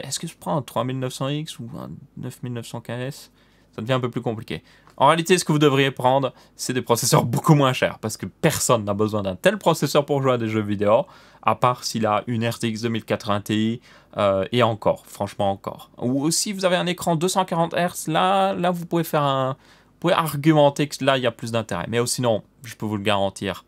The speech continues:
euh, vous pouvez prendre un... même un i sept neuf mille sept cents K chez Intel,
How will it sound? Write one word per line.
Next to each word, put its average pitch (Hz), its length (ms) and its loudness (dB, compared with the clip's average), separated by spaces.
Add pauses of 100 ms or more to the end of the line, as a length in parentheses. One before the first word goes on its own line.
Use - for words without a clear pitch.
(580)
euh, 87 80 -2
vous 98 120 -14
pouvez 151 180 2
prendre 139 260 2
un... 107 260 4 (640)
même 113 180 0
un 110 100 4
i 113 60 -2
sept - 220 -2
neuf 117 260 -8
mille 110 140 -6
sept 107 160 -8
cents - 200 -4
K 117 300 0
chez - 200 -10
Intel, 113 480 0